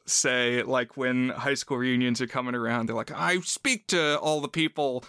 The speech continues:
from high school that I care about already," which is something I've heard so many times. Uh, I don't know. It's just 'cause I'm in a somewhat different situation, I guess, but I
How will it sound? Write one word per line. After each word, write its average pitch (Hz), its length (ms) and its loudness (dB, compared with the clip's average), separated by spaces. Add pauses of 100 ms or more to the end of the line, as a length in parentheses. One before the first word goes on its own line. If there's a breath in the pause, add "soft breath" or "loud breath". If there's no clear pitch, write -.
from 151 160 -4
high 156 160 2
school 151 260 -2
that 143 100 2
I 147 100 2
care 170 240 0
about 175 300 2
already," 185 380 2
which 131 180 0
is 160 120 0
something 190 200 0
I've 170 140 0
heard 175 180 -2
so 165 140 0
many 143 200 0
times. 120 440 -2 (560 loud breath)
Uh, 120 400 2 (140)
I 139 100 2
don't 143 120 0
know. 120 220 0 (320 soft breath)
It's 139 200 -2
just 165 240 0
'cause 151 160 0
I'm 156 180 2
in 151 300 0
a 139 260 2
somewhat 147 460 0
different 139 460 -2
situation, 135 640 0
I 127 120 0
guess, 127 320 0
but 127 280 -2
I 135 260 2